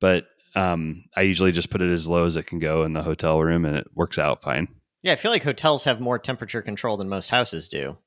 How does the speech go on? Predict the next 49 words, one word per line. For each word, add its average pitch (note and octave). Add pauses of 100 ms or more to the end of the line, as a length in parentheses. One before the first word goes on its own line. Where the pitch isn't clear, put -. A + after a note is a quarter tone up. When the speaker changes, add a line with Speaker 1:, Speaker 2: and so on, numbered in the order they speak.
(640)
Speaker 1:
Yep. -
Speaker 2:
Um, F#2 (480)
I, G3 (200)
so E3
I D#3+
just, G3
to B2
Big C3
Snow, C#3+
I, C#3
for -
the B2
first D#3+
time C3+
ever, B2
brought A#2+
my B2
own G#2+
pillow. G2+ (120)
Um, F#2+ (560)
my A#2+
wife A#2
and A#2+
I A2
are G#2
both, A2 (300)
<laughs> -
we, C#3
we, D3+
we C#3
got C#3+
these C3+
pillows C3+
that A#2
we A2+
absolutely A2+
love, A#2+
and A#2
now A#2+
when A#2+
we, A#2
whenever A#2+
we G#2+
go G#2+
to G2+
a -
hotel, G2+
we're F2+
like, E2+